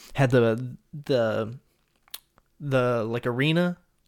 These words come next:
on, like, a stand that was propped up so we could stand and launch into it, uh, which I don't think you were advised to do on the side of the arenas. It's, I think it said to keep it on the ground,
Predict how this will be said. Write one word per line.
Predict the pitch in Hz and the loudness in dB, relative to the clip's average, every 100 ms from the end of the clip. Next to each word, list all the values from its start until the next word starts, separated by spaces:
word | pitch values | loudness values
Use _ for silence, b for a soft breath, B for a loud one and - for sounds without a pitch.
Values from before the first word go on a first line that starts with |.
| _ | _
on, | 135 131 | -4 -4
like, | 117 | -4
a | |
stand | - - 127 123 127 | -6 -6 -4 -4 -6
that | |
was | 85 | -8
propped | - 131 120 - | -4 -2 -2 -2
up | 120 - | -4 -4
so | 131 | -6
we | 117 | -6
could | 113 - | -8 -8
stand | - - 117 117 131 127 | -8 -8 -8 -6 -4 -4
and | 120 | -6
launch | 117 120 - | -6 -6 -8
into | 120 - 196 | -10 -4 -2
it, | 233 226 b b b b - | -2 -4 b b b b -4
uh, | 127 123 | 0 2
which | 120 131 | 0 0
I | 139 | 2
don't | 147 - | 2 -2
think | - 123 127 147 | -6 -6 -4 -2
you | 147 | 4
were | 160 | 4
advised | 147 156 165 165 - | 4 4 4 0 0
to | 135 | -2
do | - 120 165 185 - 147 | 0 0 2 0 -4 -6
on | 143 | -6
the | 127 | -2
side | 139 135 | 0 2
of | 135 | 2
the | 127 | 0
arenas. | 123 135 151 135 | 0 0 -2 -2
It's, | 113 - | -6 -6
I | 117 | -4
think | 139 135 | -2 -2
it | |
said | - 123 | -2 -4
to | |
keep | - 127 123 | -4 -4 -4
it | |
on | 110 | -6
the | 92 | -8
ground, | - 120 131 | -6 -2 -2